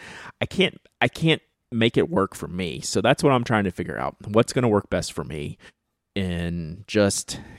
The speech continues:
capturing things that are in my head for later use. That's what I'm trying to get here, and use more stuff. So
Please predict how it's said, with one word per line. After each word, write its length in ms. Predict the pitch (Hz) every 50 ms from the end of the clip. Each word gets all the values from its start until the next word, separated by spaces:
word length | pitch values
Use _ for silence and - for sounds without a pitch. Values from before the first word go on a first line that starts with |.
| _
capturing 520 | - - 117 123 - - - - 143 139 135
things 320 | - 120 110 110 113 107
that 100 | 110 98
are 100 | 101 104
in 140 | 95 92 95
my 180 | 98 90 90 90
head 540 | - - 107 95 85 76 80 82 - - _ - - _ _ _ _ _
for 260 | - - - 90 85 90
later 320 | 85 82 85 80 85 80
use. 520 | 85 85 80 64 - - - - - - - _ _ _ _ _ _ -
That's 200 | 113 117 - -
what 140 | 120 113
I'm 100 | 107 98
trying 220 | 95 - 95 92 85
to 60 | 82
get 220 | 78 - 85 76 -
here, 360 | 87 82 85 85 87 101 - - _ -
and 400 | 147 151 147 131 127 123 123 - - - - _ _ _ _ _ _
use 180 | - 107 95 -
more 160 | 98 82 -
stuff. 380 | - - - - - - - - _ _ _ _ _ _ -
So 220 | - - - 101